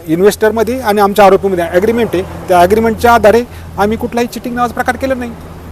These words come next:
त्याच्यामुळे जो माझा महत्त्वाचा बच-, होता बचाव, का चिटिंग नावाचा प्रकार नसून हे लोकांनी स्वतःहून गुंतवलेले पैसे, केवळ झालं काय नेमकं, का पैसे सुरुवातीला टाकले लोकांनी, सुरुवातीचे काही दिवस त्यांना पैशाचा परतावा पण आला, कारण शेअर मार्केटमध्ये त्यांना पैसे मिळाले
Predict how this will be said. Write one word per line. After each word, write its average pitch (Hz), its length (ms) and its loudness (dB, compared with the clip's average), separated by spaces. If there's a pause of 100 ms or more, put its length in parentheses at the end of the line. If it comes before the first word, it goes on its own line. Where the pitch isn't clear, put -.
(200)
त्याच्यामुळे 247 360 -8 (160)
जो 226 100 2
माझा 220 260 2
महत्त्वाचा 226 340 0
बच-, 208 420 -2
होता 160 300 4 (360)
बचाव, 151 260 2
का 151 140 -10
चिटिंग 220 320 -2
नावाचा 208 240 0
प्रकार 196 360 0
नसून 202 320 -2 (400)
हे 190 140 0
लोकांनी 214 300 2
स्वतःहून 202 440 2 (220)
गुंतवलेले 196 340 0
पैसे, 190 320 -2 (200)
केवळ 190 180 6
झालं 185 260 6
काय 240 140 6
नेमकं, 220 320 4 (340)
का 208 240 8 (360)
पैसे 240 380 6
सुरुवातीला 226 460 6
टाकले 226 380 6
लोकांनी, 165 260 4 (800)
सुरुवातीचे 208 320 6
काही 226 200 6
दिवस 220 180 6
त्यांना 226 160 6
पैशाचा 220 300 4
परतावा 226 320 4
पण 247 120 2
आला, 175 220 6 (440)
कारण 202 180 4
शेअर 202 200 4
मार्केटमध्ये 220 440 2
त्यांना 220 160 2
पैसे 233 220 2
मिळाले 190 280 4